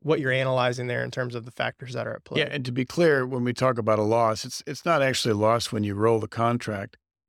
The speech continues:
Speaker 2: The concern is that the July contract might rise
Speaker 1: Right.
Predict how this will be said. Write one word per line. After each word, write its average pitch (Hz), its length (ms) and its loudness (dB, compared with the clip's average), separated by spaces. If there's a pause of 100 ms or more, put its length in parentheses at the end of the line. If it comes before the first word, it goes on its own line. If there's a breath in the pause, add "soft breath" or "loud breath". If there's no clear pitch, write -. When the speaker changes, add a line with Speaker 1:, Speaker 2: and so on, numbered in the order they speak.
(100)
Speaker 2:
The 131 80 -2
concern 147 560 4
is 117 240 0
that 117 160 -8
the - 80 -6
July 117 420 2
contract 107 600 -4
might 110 260 -2
rise 107 840 0 (100)
Speaker 1:
Right. 135 180 -6